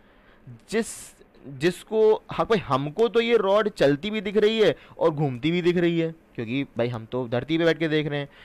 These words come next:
basically हम लोग यहाँ बैठ के देख रहे हैं, ये देखिए। But कोई ऐसा जो, अ, पॉइंट होगा इस धरती पे जहाँ पर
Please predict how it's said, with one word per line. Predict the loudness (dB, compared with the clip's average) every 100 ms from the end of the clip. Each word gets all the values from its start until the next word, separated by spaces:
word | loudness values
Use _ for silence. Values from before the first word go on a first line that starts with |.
| -4
basically | -2 0 2 2
हम | 2 0
लोग | -2
यहाँ | -2 0
बैठ | 0 0
के | -2
देख | -2 -2
रहे | -2
हैं, | -4
ये | -4
देखिए। | -4 -6 -8 -12 -14 -20 -20 -6 2
But | 2 2 -6 -4
कोई | 4 4 6
ऐसा | 4 4 2
जो, | 2 2
अ, | 2 0 2 2 0
पॉइंट | 0 -2 -2 -2
होगा | -2 2 2
इस | 2
धरती | 0 -2 -4 -6
पे | -4 -4 -8 -18 -6
जहाँ | 0 2 4 4
पर | 4 2